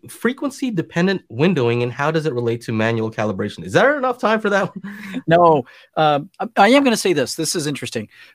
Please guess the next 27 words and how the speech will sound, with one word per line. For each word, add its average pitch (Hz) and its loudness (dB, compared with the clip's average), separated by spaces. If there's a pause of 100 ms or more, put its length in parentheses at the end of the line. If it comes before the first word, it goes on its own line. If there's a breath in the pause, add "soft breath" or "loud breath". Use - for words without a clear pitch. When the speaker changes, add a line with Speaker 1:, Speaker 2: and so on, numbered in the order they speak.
Speaker 2:
The 151 6
auditory 208 4
system 170 -2
of 151 2
a 147 2
human 147 -2
being 113 -2 (260 soft breath)
listens 160 0
at 147 2 (540)
be-, 156 4 (280)
below 190 6
five 190 0
hundred 156 -4
hertz, 117 -6 (320 loud breath)
clearly 185 2
listens 151 -4
to 143 -8
the 131 -4
sound 139 -2
power. 107 -6 (840)
So - -2
you're, 127 -2 (320 soft breath)
the 143 0
way 151 6
it 139 4
all 151 2
integrates, 156 -2